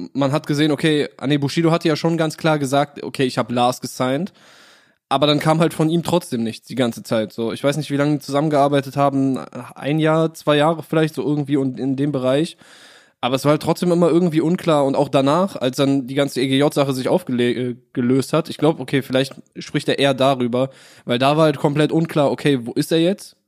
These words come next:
Und mit wem arbeitet er jetzt zusammen und wie? Und, äh, ich hab noch mal ein bisschen, bin noch mal ein bisschen zurückgegangen und hab mir noch mal meinen Artikel angeguckt zu X-Wing Starfighter. Das war ja diese Minu-,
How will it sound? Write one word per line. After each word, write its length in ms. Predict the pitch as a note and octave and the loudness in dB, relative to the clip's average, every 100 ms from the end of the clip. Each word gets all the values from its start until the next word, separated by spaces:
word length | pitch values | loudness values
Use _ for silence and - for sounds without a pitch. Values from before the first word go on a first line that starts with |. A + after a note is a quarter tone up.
| _ _ _ | _ _ _
Und 260 | C3 B2+ | 0 0
mit 160 | C3+ C3 | 0 0
wem 180 | C#3+ C#3+ | 0 2
arbeitet 400 | C3+ D3+ C#3 A2 | 2 0 -2 -2
er 80 | C3+ | 0
jetzt 420 | C3 - - - | 0 -4 -20 -12
zusammen 480 | B2+ A#2 C#3+ G#3 G#3 | -4 0 0 0 -2
und 300 | B2+ A#2 A#2 | -4 -4 -4
wie? 300 | D#3+ A#3+ - - - - - - _ _ _ _ | -4 -4 -6 -20 -20 -20 -20 -20 _ _ _ _
Und, 520 | - C#3 C#3 C#3 C3 | 0 2 2 2 0
äh, 260 | F#2+ C3+ C3+ | 0 2 2
ich 120 | C3 | 2
hab 100 | F#3 | 0
noch 120 | G#3+ | 4
mal 100 | G#3 | 4
ein 80 | D3+ | 4
bisschen, 480 | F3 - E3 D3 C#3 | 0 0 2 2 0
bin 60 | E3 | 2
noch 80 | |
mal 80 | E3 | 2
ein 60 | C#3+ | 0
bisschen 200 | E3 C#3+ | -2 -4
zurückgegangen 720 | - C#3+ F3+ B2+ B2+ C#3+ E3+ | -2 -2 0 0 0 0 -2
und 160 | C3 D3 | -4 -2
hab 100 | - | 0
mir 540 | C#3+ C#3 C3+ C3 - _ | 2 2 2 0 -4 _
noch 260 | A2+ C#3 C#3+ | -2 0 2
mal 340 | C3+ B2+ B2+ - _ _ - | 2 0 -4 -20 _ _ -14
meinen 360 | A#2 A#2+ C#3 C3+ | -6 0 2 0
Artikel 460 | B2+ D#3 D#3 C#3 | -2 0 2 2
angeguckt 560 | C3 C#3+ C#3 D3+ C#3+ - | 0 -2 -2 -2 -4 -6
zu 240 | - C#3 C#3+ | -2 0 0
X-Wing 380 | D#3 D#3 C#3 | -2 0 0
Starfighter. 580 | C3 C#3+ D#3 - B2 B2+ | 0 2 2 2 0 0
Das 120 | B2 | 0
war 100 | C#3 | 2
ja 60 | C#3 | 2
diese 500 | C3+ B2+ C3+ B2+ B2 | 0 0 0 2 0
Minu-, 420 | C3 D3 D3 D#3 | 0 0 0 -2